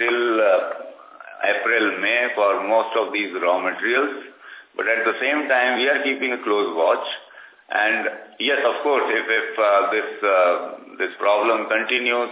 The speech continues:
for several months, then there could be some challenge. But, uh, we are, uh, uh, you know, well aware of these implications, and we are also regularly working on these alternatives as well.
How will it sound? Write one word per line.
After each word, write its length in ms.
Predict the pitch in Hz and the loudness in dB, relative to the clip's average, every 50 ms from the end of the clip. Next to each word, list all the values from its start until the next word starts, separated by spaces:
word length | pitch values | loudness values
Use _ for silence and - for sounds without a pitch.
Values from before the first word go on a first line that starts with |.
| - - | -6 -2
for 460 | - 104 101 98 95 90 - - - - - - - - - | 2 4 4 4 4 2 0 -4 -6 -12 -16 -18 -10 -4 -2
several 480 | 104 104 107 117 113 113 107 90 87 | 0 2 2 4 2 2 2 0 -2
months, 400 | 87 90 107 123 143 147 - - - - - - - - - - - - - _ - 90 | 0 2 2 2 2 -2 -4 -6 -8 -12 -14 -18 -20 -20 -20 -20 -20 -20 -20 _ -8 -2
then 240 | 110 113 123 123 110 | 0 0 0 0 0
there 260 | 113 120 120 123 123 | 0 0 0 0 0
could 220 | 123 131 131 127 120 | 0 -2 -2 -2 -4
be 120 | 117 - 120 | -4 -2 0
some 180 | 117 117 117 - | 0 0 0 2
challenge. 400 | 110 98 98 98 98 104 - - - - - - _ - - - - _ _ - - | 2 2 4 4 2 0 -2 -4 -12 -16 -20 -20 _ -20 -20 -20 -20 _ _ -6 -2
But, 280 | 98 101 98 95 - | 0 0 0 0 0
uh, 180 | 98 98 95 92 | 0 0 0 0
we 160 | 110 117 117 | 0 2 2
are, 240 | 120 120 120 120 - 120 | 4 4 2 2 2 2
uh, 320 | 110 104 98 98 98 95 92 - - - | 4 4 6 6 6 4 4 0 -4 -4
uh, 500 | - - 50 50 50 50 - - - - - | -6 -6 -4 -4 -6 -6 -8 -10 -12 -14 -12
you 140 | 50 - 95 | -6 -2 0
know, 360 | 101 110 113 101 - - - - - - _ _ _ _ _ _ _ - _ _ _ _ _ _ 80 92 | 2 2 2 0 -4 -8 -12 -16 -20 -20 _ _ _ _ _ _ _ -20 _ _ _ _ _ _ -4 0
well 200 | 101 107 110 107 | 0 2 2 2
aware 340 | 101 101 104 110 113 107 110 | 2 2 2 2 4 4 2
of 420 | 110 110 - - - - - - - | 2 0 -2 -6 -10 -14 -12 -6 -4
these 300 | 104 104 104 98 85 85 | -2 -2 -2 -2 -2 -4
implications, 880 | 95 95 92 90 107 107 107 - 110 110 113 107 - 120 120 123 120 | -4 -4 -4 -4 -4 -4 -4 -2 0 0 0 0 0 0 -2 0 2
and 200 | 113 110 107 104 | 2 0 2 0
we 120 | 95 104 107 | 0 0 2
are 120 | 107 104 | 2 4
also 580 | 101 104 104 104 - 110 104 92 - - - - _ _ _ - _ _ - | 4 2 2 0 -2 -2 -2 -4 -4 -10 -16 -18 _ _ _ -20 _ _ -4
regularly 720 | - 95 107 107 117 123 123 117 117 110 113 113 107 87 | -2 -2 -2 0 2 2 2 2 2 2 0 -2 -2 0
working 360 | 92 101 98 101 104 107 104 | -2 -2 -2 -4 -6 -4 -2
on 200 | 101 101 101 101 | 0 0 0 0
these 160 | 92 95 95 87 | -2 -4 -4 -2
alternatives 680 | - - 95 90 87 - 92 87 87 87 87 90 82 78 82 | -2 0 0 0 0 -2 -2 -2 -2 -2 -2 -2 -4 -2 -2
as 180 | 82 73 - 73 | -4 -4 -4 -4
well. 200 | 76 73 76 | -6 -6 -6